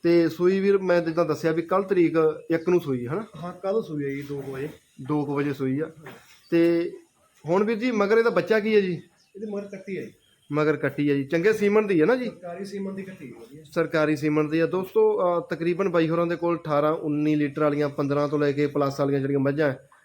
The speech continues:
Speaker 1: ਨਾਰਮਲ ਘਰੇ ਰੱਖੀਆਂ ਹੋਈਆਂ ਨੇ, ਤੇ ਜਿਹੜੇ ਬੱਚੇ ਵੀ ਹੈਗੇ ਆ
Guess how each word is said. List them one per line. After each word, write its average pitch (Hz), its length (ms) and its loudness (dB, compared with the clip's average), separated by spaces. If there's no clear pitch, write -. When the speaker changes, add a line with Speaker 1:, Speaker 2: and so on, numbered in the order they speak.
Speaker 1:
ਨਾਰਮਲ 170 400 4
ਘਰੇ 151 480 0
ਰੱਖੀਆਂ 156 340 0
ਹੋਈਆਂ 143 300 2
ਨੇ, 127 140 -8
ਤੇ 170 100 2
ਜਿਹੜੇ 170 180 0
ਬੱਚੇ 156 400 2
ਵੀ 190 160 0
ਹੈਗੇ 175 280 2
ਆ 156 120 0